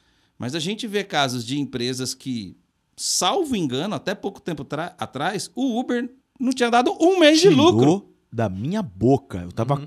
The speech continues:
Speaker 2: com o Uber
Speaker 1: Como
Speaker 2: aqui
Speaker 1: que
Speaker 2: pra
Speaker 1: pode,
Speaker 2: soltar.
Speaker 1: cara? Como que
Speaker 3: Ninguém.
Speaker 1: pode?
Speaker 2: Aqui, ó. Tava aqui na boca pra falar. O Uber é um ótimo exemplo.
Speaker 1: Exatamente. Aí é óbvio. Um monte de gente vai ganhar com isso. É igual governo isso aí. É igual governo. Coisa sem dono,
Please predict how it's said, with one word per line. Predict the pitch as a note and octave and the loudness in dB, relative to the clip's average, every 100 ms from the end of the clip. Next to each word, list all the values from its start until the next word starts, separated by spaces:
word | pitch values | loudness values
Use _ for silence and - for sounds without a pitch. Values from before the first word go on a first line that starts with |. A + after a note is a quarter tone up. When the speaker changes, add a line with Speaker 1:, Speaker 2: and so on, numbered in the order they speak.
| - | -4
Speaker 2:
com | G#3 | 0
o | C#3 | 2
Uber | E3+ D#3+ G3 | 4 4 4
Speaker 1:
Como | D4 | 2
Speaker 2:
aqui | C4 A#3+ | 6 6
Speaker 1:
que | |
Speaker 2:
pra | D#4+ B3 | 6 6
Speaker 1:
pode, | E3 | 8
Speaker 2:
soltar. | B3 C#4 C3+ D#3 | 8 8 6 6
Speaker 1:
cara? | C3+ F#2 | 2 -2
Como | B2 - B2+ | -4 -2 2
que | D3 | 0
Speaker 3:
Ninguém. | D#3+ | 2
Speaker 1:
pode? | E3 G3+ G#3+ | 4 6 6
Speaker 2:
Aqui, | F3+ | 6
ó. | A2+ - | 6 0
Tava | D3 E3+ | 2 2
aqui | - A#3+ | 0 -2
na | G3 | 2
boca | E3 A#3+ | 2 2
pra | A3 A3 | 0 0
falar. | E3+ A2+ F2+ | 2 0 0
O | E3+ D3 | 0 0
Uber | D3 G3 | 0 -2
é | |
um | A#3 | -4
ótimo | A3 - A3+ | -8 -8 -8
exemplo. | D#3+ - | -6 -8
Speaker 1:
Exatamente. | B3 D#3+ F#3+ - F4 E4 C4 C4+ C#3+ - _ - | -10 -8 -8 -6 -6 -2 -2 -2 -6 -12 _ -6
Aí | G3+ | -2
é | A3 C#4+ | 0 0
óbvio. | C4 C#4+ B3+ A#2+ - - - - | 0 0 -4 -8 -10 -16 -18 -12
Um | - | -6
monte | D3+ A#3+ A#4+ - | -2 0 -2 -4
de | F#3 | -8
gente | D3+ E3 D#3 | -6 -6 -6
vai | D3 | -8
ganhar | C#3 C3 A#2+ | -8 -8 -8
com | A#2 | -10
isso. | A2+ F#3 - - _ _ _ _ _ | -10 -12 -16 -20 _ _ _ _ _
É | G#3 | -6
igual | D4 G4+ | 0 2
governo | A4 E4 C#4 F#4+ G#4 | 2 0 0 -2 -2
isso | F4 - | -4 -4
aí. | C3 G2 - _ _ _ _ _ _ | -6 -8 -16 _ _ _ _ _ _
É | C#4 | -14
igual | D4 G#4 B4 | -10 -8 -2
governo. | G#4 C4 B3 D4+ A#3+ C3+ _ _ _ _ _ _ | -2 0 -2 -2 -4 -8 _ _ _ _ _ _
Coisa | D#3+ G#3+ G3 | -8 -6 -8
sem | F#3 F3 F3 C#3+ | -8 -10 -10 -8
dono, | A2+ B2 D#3+ G#3+ | -8 -8 -10 -14